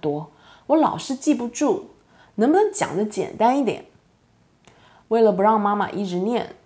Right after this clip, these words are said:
所以我们找了著名插画家 Ju 与我合作，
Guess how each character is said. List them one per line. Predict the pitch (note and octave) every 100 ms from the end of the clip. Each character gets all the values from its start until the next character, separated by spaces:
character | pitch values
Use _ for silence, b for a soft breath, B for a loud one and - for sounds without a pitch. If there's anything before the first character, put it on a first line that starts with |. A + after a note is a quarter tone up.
| _
所 | - - F3+
以 | A3+ F3+ -
我 | -
们 | D#3 E3
找 | E3+ C3+
了 | D3 D#3
著 | D#3 G#3
名 | F#3 E3+
插 | F3+ - G#3
画 | G#3
家 | F#3 F3+
Ju | F#3 A3+ B3+ - - b b b
与 | F3
我 | F3+
合 | C#3 -
作， | E3 G#3 F#3 -